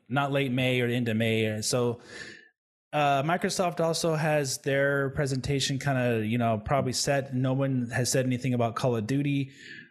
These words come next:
Uh, the, and Sony's not there. Activision doesn't have a, a, uh, press conference this year, I don't think, right? So,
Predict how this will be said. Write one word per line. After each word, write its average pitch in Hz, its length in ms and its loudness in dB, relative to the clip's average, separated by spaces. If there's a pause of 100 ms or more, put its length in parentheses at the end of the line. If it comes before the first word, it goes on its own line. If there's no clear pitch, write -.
(140)
Uh, 120 420 2
the, 120 140 0
and 131 340 -2
Sony's 156 340 0
not 147 200 -2
there. 147 260 2
Activision 139 540 0
doesn't 127 240 0
have 123 240 2
a, 107 100 0 (100)
a, 113 300 2
uh, 101 240 2 (160)
press 160 240 -2
conference 151 640 0
this 147 260 -2
year, 156 240 2
I 147 60 2
don't 147 180 -2
think, 151 280 -2
right? 151 340 0
So, 127 300 2